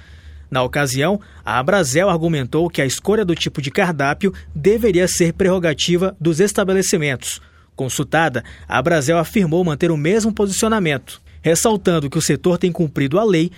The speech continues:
embora considere desnecessário que o poder público proponha regulamentações sobre o tema. O texto aprovado na Câmara Municipal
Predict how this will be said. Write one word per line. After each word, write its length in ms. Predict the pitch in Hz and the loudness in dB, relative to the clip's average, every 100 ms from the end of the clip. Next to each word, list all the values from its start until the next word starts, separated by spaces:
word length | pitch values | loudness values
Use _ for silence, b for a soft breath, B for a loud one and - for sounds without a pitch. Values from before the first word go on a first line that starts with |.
| B - | B -2
embora 440 | 226 165 147 156 | 0 2 2 0
considere 520 | 156 170 175 139 147 | 0 -2 0 0 0
desnecessário 1000 | 131 147 262 233 233 - 165 - 143 156 | 2 2 2 2 0 2 0 0 0 0
que 100 | 156 | 0
o 40 | 185 | 0
poder 320 | 156 143 135 | 0 -2 -2
público 460 | - 165 170 180 | 0 0 0 -2
proponha 480 | 165 190 170 151 156 | 0 0 0 0 0
regulamentações 960 | 151 214 220 208 202 180 - 165 170 - | 0 0 0 0 0 -2 0 0 0 -2
sobre 320 | - - 185 190 | -6 -2 2 0
o 40 | |
tema. 380 | 196 131 113 110 b b - | 0 -4 -4 -10 b b -8
O 80 | 131 | -2
texto 240 | 160 156 | 0 0
aprovado 460 | 165 160 139 147 143 | 0 0 2 0 0
na 100 | 139 | -4
Câmara 360 | - 151 147 | -2 -2 -2
Municipal 600 | 143 143 131 185 151 196 | -2 -2 -2 -2 0 -2